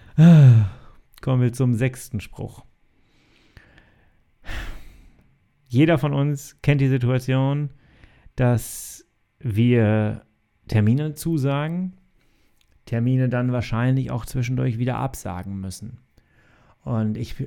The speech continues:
ähm, möchte ganz gerne diese Folge auch so ein bisschen nutzen als Überleitung zur nächsten Folge. Das werdet ihr dann merken.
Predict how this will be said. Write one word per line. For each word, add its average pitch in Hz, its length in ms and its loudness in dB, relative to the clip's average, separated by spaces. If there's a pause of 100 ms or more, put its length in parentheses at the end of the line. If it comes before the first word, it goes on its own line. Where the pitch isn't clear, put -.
(100)
ähm, 110 600 -4 (1120)
möchte 131 300 4
ganz 123 180 0
gerne 127 180 -2
diese 117 200 -2
Folge 135 340 0
auch 117 100 -4
so 120 100 -4
ein 117 60 0
bisschen 120 300 -2
nutzen 123 260 -4
als 113 160 -6
Überleitung 113 540 -4
zur 107 140 -4
nächsten 110 360 -4
Folge. 104 320 -6
Das 104 180 -8
werdet 107 240 -4
ihr 110 100 -8
dann 98 220 -6
merken. 110 580 -4